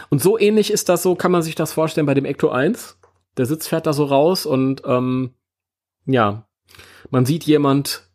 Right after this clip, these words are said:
auf dem Sitz sitzen, der einen, einen, einen Strahler in der Hand hat. Ähm,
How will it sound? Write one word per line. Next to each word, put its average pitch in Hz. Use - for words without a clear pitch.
auf 127
dem 131
Sitz 127
sitzen, 147
der 123
einen, 123
einen, 117
einen 120
Strahler 135
in 151
der 139
Hand 165
hat. 196
Ähm, 135